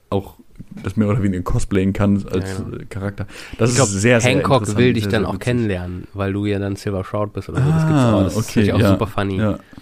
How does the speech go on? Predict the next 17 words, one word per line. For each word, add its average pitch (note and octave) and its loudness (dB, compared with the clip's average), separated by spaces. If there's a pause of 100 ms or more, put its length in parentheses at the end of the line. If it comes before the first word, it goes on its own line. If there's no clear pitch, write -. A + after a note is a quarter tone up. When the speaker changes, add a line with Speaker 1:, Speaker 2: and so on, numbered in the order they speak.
(460)
Speaker 2:
Ja, F#2+ -8
dass G2 -10
du B2 2
halt A2 4
dann G#2+ 2
einfach G#2 -2
der G2+ -2
Charakter G2 2
Speaker 1:
Hm. F2+ 0
Speaker 2:
wirst, E2+ -6
weil F#2 -4
du G2 -4
ihn F#2+ -4
roleplayst. G2+ -2
Speaker 1:
Ja. - -8
Speaker 2:
So, F2+ -10
ist - -16